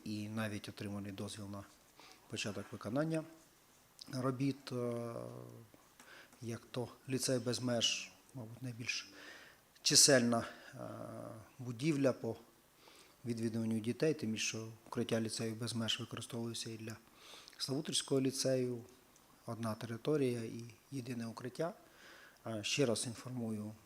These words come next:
батьків в першу чергу, тому що бачу, ця інформація не доходить до батьків, е, так, як ми її обговорювали. Ми будемо максимально скорочувати, е, терміни перебування дітей, е,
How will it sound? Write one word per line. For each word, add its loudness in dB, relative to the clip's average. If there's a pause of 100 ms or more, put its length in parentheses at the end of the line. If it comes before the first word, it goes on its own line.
батьків -4
в -12
першу -2
чергу, 0
тому -6
що -6
бачу, -2
ця -4
інформація -6
не 4
доходить -6
до -10 (760)
батьків, -6
е, -6
так, -2
як -12
ми -4 (340)
її -2
обговорювали. 6
Ми 0
будемо -2
максимально 2
скорочувати, 2 (720)
е, -8 (260)
терміни 10
перебування 4
дітей, 4
е, -6